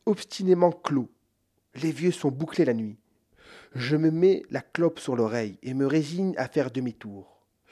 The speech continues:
Je n'ai pas fait deux mètres qu'une alarme se met à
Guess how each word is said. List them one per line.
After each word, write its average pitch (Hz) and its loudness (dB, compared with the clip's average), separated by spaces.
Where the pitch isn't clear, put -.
Je 127 2
n'ai 208 4
pas 156 2
fait - -6
deux 208 -2
mètres 220 -10
qu'une 156 -4
alarme 185 4
se 151 -4
met 156 6
à 131 4